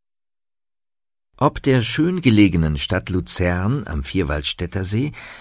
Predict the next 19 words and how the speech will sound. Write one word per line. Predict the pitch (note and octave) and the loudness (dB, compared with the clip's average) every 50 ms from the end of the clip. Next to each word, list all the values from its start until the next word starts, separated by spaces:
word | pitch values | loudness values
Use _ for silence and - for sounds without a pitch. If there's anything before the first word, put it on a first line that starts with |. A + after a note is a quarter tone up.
| - - _ | -20 -20 _
steht | - - - - D3 F3+ F3 - | -12 -6 0 2 2 2 2 0
ein | - A#2+ A2+ | 2 4 4
gewaltiger, | G2+ G2 E2 C#2 D2+ G#2 B2+ D3+ C3 - - A#2 G2+ G#2 G2+ G2+ G2 G2 - | 4 4 2 2 0 0 -2 -2 -4 -4 -4 -2 0 2 2 2 0 0 -2
zackiger | - - - - A2+ A2 - - F2 D#2+ F2+ E2+ | -2 -2 0 0 -2 -2 -2 -4 -2 0 -2 -2
Berg, | C#2+ D2+ D2+ - - - - - - - - - _ _ _ _ - | -2 -2 -4 -4 -6 -8 -10 -12 -16 -18 -20 -20 _ _ _ _ -6
der | A2 F#2 F#2 | -6 -4 -4
vormals | - - A#2 B2 C3 B2 G#2+ F#2 F#2 F#2+ - | -2 0 2 2 4 4 2 2 0 -2 -4
Frackmund | - - - A2 B2 C3 - - - D#2+ C2+ - - - | -8 -8 -6 -6 -6 -6 -6 -8 -6 -6 -6 -6 -8 -12
hieß. | - - - - - - - - - _ _ _ _ _ _ _ - - - - - - - - - _ | -12 -10 -12 -10 -10 -12 -12 -14 -18 _ _ _ _ _ _ _ -20 -20 -20 -20 -20 -20 -20 -20 -4 _
Aber | A#2+ B2 C3 B2+ | 4 4 6 6
seitdem | A2 C3+ C3 B2 B2+ D#3 E3+ F3 F3 | 6 4 2 2 2 2 2 2 4
der | D#3 D3 A#2 | 4 4 4
Landpfleger | G#2 G2 F#2+ G2+ A#2+ C3 - - - - - A2 A2 G#2 G#2+ F#2+ F2 | 4 4 2 2 0 -2 -6 -8 -8 -4 0 0 0 2 0 -2 -2
Pilatus | - - G2 F#2 E2+ G2 B2+ E3 E3+ E3+ - - D#2+ C#2 - - - - - | -2 -4 -2 0 0 0 0 -2 -4 -6 -4 -4 -4 -2 -2 -4 -4 -6 -6
auf | - E2+ - - | -8 -10 -10 -8
dem | - - D#2+ D#2+ | -6 -4 -4 -2
rauen | D2 D#2+ F2+ F2+ F#2 F2+ E2+ | 0 0 0 2 2 0 0
Berg | D#2 F#2 F#2+ F#2 F2+ - - | 0 -2 -2 -4 -4 -4 -4
haust, | F2 F2 F#2 G2+ C3 - - - - | -2 0 0 0 0 -2 -4 -6 -10